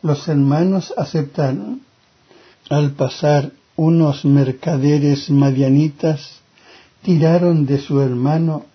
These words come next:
y, sacando a José del pozo, lo vendieron a unos ismaelitas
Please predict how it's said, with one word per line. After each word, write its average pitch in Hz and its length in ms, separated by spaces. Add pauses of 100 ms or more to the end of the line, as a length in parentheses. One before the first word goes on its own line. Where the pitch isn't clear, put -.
(300)
y, 165 120
sacando 170 680
a 135 40
José 156 480
del 139 220
pozo, 175 540 (440)
lo 160 220
vendieron 151 760
a 151 100
unos 151 380
ismaelitas 139 1120